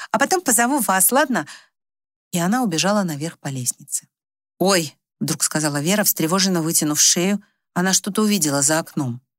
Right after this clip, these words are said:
Дима тоже посмотрел в окно и покачал головой. «Нет, не он. Не его машина». Потом повернулся и объяснил Леониду. «Нам в последнее время сильно досаждает Михаил Андреевич, если вы понимаете, о ком и о чем я».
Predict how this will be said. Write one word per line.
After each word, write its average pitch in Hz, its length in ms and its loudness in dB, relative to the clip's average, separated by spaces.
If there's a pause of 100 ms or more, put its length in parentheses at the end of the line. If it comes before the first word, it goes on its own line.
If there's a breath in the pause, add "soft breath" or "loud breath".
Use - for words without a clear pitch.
(380)
Дима 165 300 0
тоже 143 280 -2
посмотрел 143 500 -2
в 139 60 -2
окно 170 280 -2
и 185 40 0
покачал 139 460 -2
головой. 147 500 -4 (500)
«Нет, 135 460 -2
не 147 140 0
он. 127 340 -4 (320)
Не 180 200 2
его 226 200 2
машина». 123 560 -2 (540)
Потом 190 240 -4
повернулся 190 600 0
и 175 140 -2
объяснил 180 500 0
Леониду. 160 580 -2 (460)
«Нам 175 160 0
в - 80 -2
последнее 165 500 2
время 180 300 0
сильно 262 360 2
досаждает 196 640 2
Михаил 165 440 0
Андреевич, 143 720 -2
если 135 320 0
вы 160 120 2
понимаете, 151 600 0
о 143 200 -2
ком 170 300 0
и 143 40 4
о 143 80 2
чем 113 320 -2
я». - 240 -12